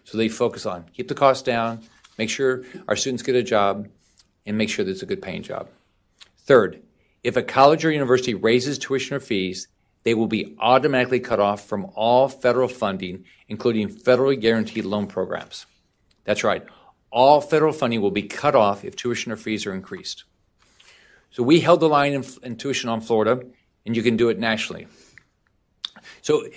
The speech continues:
if you, if you, um, I've, I've done a variety of businesses. If you're in the, if, take manufacturing.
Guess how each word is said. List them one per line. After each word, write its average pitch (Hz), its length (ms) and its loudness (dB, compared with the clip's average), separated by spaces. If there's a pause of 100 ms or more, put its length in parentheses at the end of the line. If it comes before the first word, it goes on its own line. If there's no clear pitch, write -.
(100)
if 135 180 -2
you, 131 240 -4
if 120 320 -14
you, 120 260 -2
um, 98 280 -2 (400)
I've, 117 180 0
I've 127 200 2
done 120 160 2
a 107 60 -4
variety 104 340 0
of 104 80 -6
businesses. 110 580 -8 (300)
If 107 140 -18
you're 131 220 0
in 120 160 -4
the, 101 120 -2 (200)
if, - 380 -20
take 107 240 -6
manufacturing. 107 720 -6